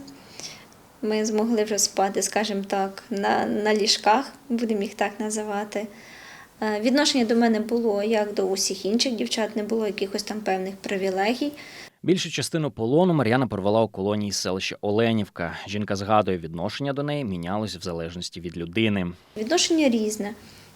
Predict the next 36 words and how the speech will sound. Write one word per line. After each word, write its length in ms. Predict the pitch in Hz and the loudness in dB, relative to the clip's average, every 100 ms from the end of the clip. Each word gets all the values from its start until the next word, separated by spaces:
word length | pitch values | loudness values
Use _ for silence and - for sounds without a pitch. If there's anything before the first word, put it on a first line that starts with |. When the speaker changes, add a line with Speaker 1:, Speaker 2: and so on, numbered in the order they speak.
| - | -4
Speaker 1:
Я 120 | 220 | 2
вам 100 | 240 | 4
скажу, 300 | 240 - 240 | 4 0 0
що 200 | 233 - | 0 0
на 300 | 233 226 214 | 0 0 0
початку 500 | 214 214 220 214 - | 0 0 2 2 2
відношення 480 | 208 214 214 - 208 | -4 -2 -2 -2 -2
було 240 | 196 196 196 | -2 -2 -4
дуже 360 | 196 220 294 | -2 -2 0
жахливе, 580 | 285 277 - 254 233 220 - - - - - | -2 -2 0 2 2 0 -6 -20 -20 -20 -12
що 240 | - - | -4 -2
в 80 | 208 | 0
росіян, 580 | 208 214 214 208 202 202 | -2 -4 -4 -4 -6 -4
що, 520 | 202 - 190 190 185 208 - - | -4 -4 -4 -4 -6 -10 -18 -12
ну, 160 | 196 190 | -10 -10
скажімо 360 | - 202 196 196 | -10 -10 -8 -8
так, 160 | 196 185 | -4 -4
в 100 | 185 | -4
Д 80 | 196 | -6
Н 180 | 202 208 | -6 -2
Р 320 | 247 285 269 | 0 0 -2
до 140 | 233 | -2
нас, 380 | 220 220 220 - | -2 0 -2 -4
українських 560 | 214 226 220 208 - 196 - - - - | -6 -4 -4 -4 -8 -10 -12 -20 -20 -12
жінок, 400 | 233 - 202 196 190 | -10 -6 -4 -4 -6
З 100 | 202 | -6
С 260 | 214 - 214 | -4 -2 -2
У 220 | 202 196 196 - - - | -2 -4 -8 -20 -20 -8
і 180 | 226 220 | -2 0
інших 240 | 208 208 - | 0 -4 -4
підрозділів, 800 | - 196 196 202 202 196 196 - - - - - - - - | -4 -2 -2 -2 -4 -4 -6 -8 -18 -18 -20 -20 -20 -20 0
то 300 | 233 233 220 | 4 6 4
в 100 | 214 | 2
подальшому 580 | 226 254 359 359 262 226 | 4 6 6 4 2 4
воно 240 | 240 262 | 4 2
змінилося. 720 | 254 247 220 196 190 196 - | 4 4 4 2 -2 -4 -6